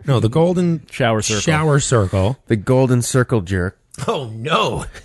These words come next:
Speaker 1: Matthew Vaughn is back. So is Eggsy and all these idiots. We are prepared.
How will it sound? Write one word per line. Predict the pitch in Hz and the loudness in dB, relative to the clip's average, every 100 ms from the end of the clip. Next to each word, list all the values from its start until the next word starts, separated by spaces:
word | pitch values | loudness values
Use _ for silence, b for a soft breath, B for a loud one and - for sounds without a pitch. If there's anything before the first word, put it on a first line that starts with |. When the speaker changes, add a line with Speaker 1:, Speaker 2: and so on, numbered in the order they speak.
| B B B B B - | B B B B B -6
Speaker 1:
Matthew | 147 165 202 180 | -2 0 0 0
Vaughn | 147 165 160 | 2 2 2
is | 147 | 2
back. | 123 123 117 113 - | 0 0 2 0 -4
So | - 196 196 | -2 0 0
is | 151 | 0
Eggsy | 131 135 127 135 127 | 0 0 0 0 0
and | 127 | 2
all | 143 143 | 2 2
these | 131 117 127 | 0 -2 0
idiots. | 113 113 104 - - - - b b b b | 2 2 0 -4 -10 -10 -14 b b b b
We | 143 175 | 0 2
are | 160 | 2
prepared. | 165 151 - 165 190 202 196 202 | 2 0 2 2 2 0 0 -2